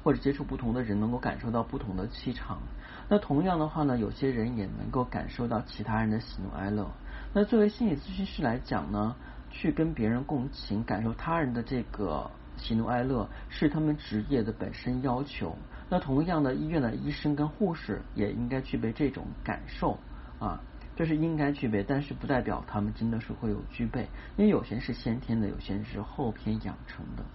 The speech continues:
那这跟我们学习水晶有什么关系？当然有关系了。有些人的话呢，一直就是说在询问我一个问题，说：“老师啊，这个水晶你能帮我解读一下吗？哎，你能不能告诉我他在说什么？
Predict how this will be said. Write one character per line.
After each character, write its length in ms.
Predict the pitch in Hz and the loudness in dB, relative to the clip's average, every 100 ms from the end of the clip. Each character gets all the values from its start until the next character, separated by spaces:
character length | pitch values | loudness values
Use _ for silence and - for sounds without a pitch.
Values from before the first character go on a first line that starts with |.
| - - - | -12 -14 -2
那 100 | 226 | 2
这 140 | 202 214 | 4 4
跟 160 | 240 | 4
我 120 | 214 95 | 4 2
们 120 | 107 | 0
学 160 | - | -2
习 180 | 120 143 | 0 0
水 180 | 151 - | 0 -2
晶 200 | - 143 | -2 0
有 160 | 139 - | 0 -2
什 140 | 101 | -4
么 80 | 101 | -6
关 160 | 110 107 | -2 -4
系？ 160 | 123 113 | -2 -2
当 140 | 113 | 0
然 80 | 123 | 0
有 80 | - | -4
关 260 | - 98 | -4 -4
系 200 | 113 - | -4 -4
了。 120 | - - - - - - | -4 -6 -12 -12 -12 2
有 100 | 143 | 6
些 100 | 196 | 6
人 240 | 262 220 147 | 6 4 4
的 100 | 160 | 4
话 200 | 180 170 | 2 2
呢， 180 | 160 170 | 2 0
一 100 | 175 | -4
直 420 | - 107 107 117 | -4 2 2 2
就 140 | - 147 | 0 0
是 180 | 127 | 0
说 380 | 117 117 104 107 - - - | -2 2 2 2 -2 -6 2
在 120 | 170 | 2
询 200 | - 117 | 4 4
问 160 | 131 | 4
我 120 | 123 76 | 2 0
一 80 | |
个 60 | 107 | 0
问 220 | 120 117 | 2 0
题， 260 | 131 - - - - | -2 -6 -8 -8 -4
说 140 | - 185 | 4 6
：“老 140 | 120 | 6
师 260 | - - 117 | 2 0 0
啊， 100 | - - - | 0 -10 -6
这 140 | - 262 | 2 4
个 240 | 202 175 | 4 4
水 240 | - 98 | 0 0
晶 340 | 110 - 170 185 - - | 0 0 0 -2 -4 2
你 100 | 123 | 4
能 120 | 151 | 6
帮 140 | 190 | 6
我 80 | 208 | 6
解 220 | 214 - | 4 0
读 260 | 104 110 120 | -2 -2 -2
一 40 | |
下 200 | 143 151 | 0 2
吗？ 280 | 143 135 139 - - | 4 4 0 -6 -6
哎， 240 | - 113 101 - | 2 2 2 0
你 120 | 127 | 4
能 220 | 117 117 | 6 6
不 80 | 180 | 4
能 180 | 180 170 | 2 2
告 220 | 196 180 | 4 2
诉 220 | 180 151 | 2 0
我 100 | 107 | 0
他 160 | - 151 | 2 0
在 140 | 160 | 2
说 280 | 139 - 165 | 0 0 0
什 200 | 180 101 | 0 0
么？ 200 | 98 92 | 0 -2